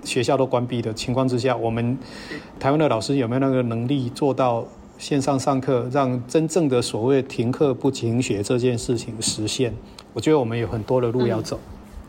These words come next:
Speaker 2: 没错，呃，这部分我也很认同，所以我，呃，其实我刚在听的时候，我就一直，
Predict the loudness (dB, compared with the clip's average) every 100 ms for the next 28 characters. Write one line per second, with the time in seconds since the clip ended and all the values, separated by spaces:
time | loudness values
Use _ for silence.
0 | -20 -20 -6 -2 0 0 -2 -2 -10 -6
1 | 0 2 2 0 2 2 4 4 4 4
2 | 2 2 2 2 2 0 -4 -4 0 2
3 | 2 2 2 0 -2 -10 -16 -4 0 2
4 | 4 4 4 4 2 4 2 2 4 4
5 | 4 4 2 2 2 0